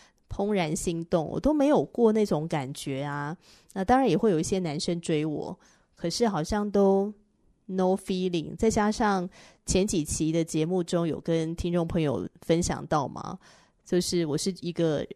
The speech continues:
觉得谈恋爱很麻烦的人，如果没有遇到我觉得我真的想要投入的人，我就会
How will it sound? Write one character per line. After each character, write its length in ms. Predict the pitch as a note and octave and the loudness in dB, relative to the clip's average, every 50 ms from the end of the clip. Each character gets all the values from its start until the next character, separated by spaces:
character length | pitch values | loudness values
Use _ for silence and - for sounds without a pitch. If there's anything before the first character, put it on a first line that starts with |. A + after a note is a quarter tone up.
| _ _ | _ _
觉 200 | - - D#3+ D3 | -6 -2 -2 -2
得 240 | D3 - D#3 D3+ C#3+ D3 | 0 0 0 0 0 2
谈 240 | - - - D3 D#3 | 0 0 0 0 0
恋 160 | F3 F#3 F3 | 0 2 2
爱 40 | F3 | 2
很 160 | E3+ D#3+ C#3+ | 0 -2 -4
麻 280 | C#3 C#3+ C#3 C3+ D3 G3 | -4 -4 -4 -2 -4 -4
烦 280 | - - C#3+ B2 C3+ | -2 -4 -4 -4 -2
的 120 | C#3+ D3 D3 | -2 -2 -2
人， 240 | C3 G2 - - D#3+ | -2 -4 -6 -6 -4
如 120 | E3 F3 | -2 0
果 120 | F#3 G3+ F3+ | 0 0 0
没 140 | F3 F3 | 2 2
有 200 | F3+ F3+ E3 D3 | 4 4 4 4
遇 140 | - F#3 F3+ | 2 2 2
到 180 | E3 F#3 F3 D#3 | 4 4 4 4
我 120 | C#3+ C#3+ | 4 2
觉 160 | - - C3 | 0 -2 -4
得 200 | C3 D3+ D3+ D#3 - - - - - _ _ - | -2 -2 -2 -4 -4 -10 -20 -20 -20 _ _ -4
我 100 | D#3 D3+ | -4 0
真 160 | - F#3+ G3 | 0 2 2
的 80 | F#3 | 2
想 180 | F#3 - D3 D#3 | 0 0 0 0
要 80 | D#3+ E3+ | -2 -2
投 280 | - - D3 C3+ D3+ | 0 0 2 4 4
入 180 | F3+ F#3+ D#3+ C#3+ | 4 4 2 0
的 100 | C3 - | -2 -2
人， 320 | - - - - D#3 F#3+ G3 | -4 -8 -10 -10 -10 -10 -12
我 100 | G3+ - | -10 -12
就 200 | D#3+ - E3+ E3 | -8 -4 -4 -4
会 640 | E3+ - F3 E3 D#3 D3 C#3+ - - - - F3 F3+ | -2 -2 -4 -2 -2 -2 -4 -4 -6 -10 -10 -12 -14